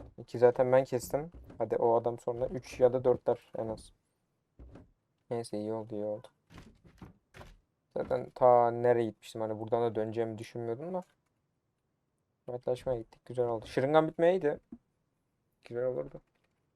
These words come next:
Neyse tatlı oldu, tatlı. Hadi bakalım. Şimdi bir Türk arkadaş daha gelecek. Ee, benim kapıma pusmuştu ama. Arkadaş daha gelirim diyor.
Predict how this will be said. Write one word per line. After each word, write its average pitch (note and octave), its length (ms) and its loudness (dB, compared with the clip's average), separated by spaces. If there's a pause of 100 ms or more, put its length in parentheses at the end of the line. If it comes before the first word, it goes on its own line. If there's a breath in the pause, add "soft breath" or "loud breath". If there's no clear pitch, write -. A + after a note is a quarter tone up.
(920)
Neyse A#2+ 320 -12
tatlı A#2+ 380 -2
oldu, A2+ 200 -8
tatlı. A#2+ 360 -6 (260)
Hadi A2 160 -12
bakalım. A2+ 300 -10 (1080)
Şimdi B2+ 180 -8
bir B2 100 -6
Türk A#2+ 220 -2
arkadaş B2 440 2
daha B2 120 6
gelecek. A2+ 500 -4 (100)
Ee, - 260 -6 (500)
benim A#2+ 200 -2
kapıma A#2+ 300 -4
pusmuştu - 380 -8
ama. C3 220 0 (4000 soft breath)
Arkadaş A#2+ 500 -12
daha A2+ 120 -10
gelirim A2+ 420 -14
diyor. C3 180 -14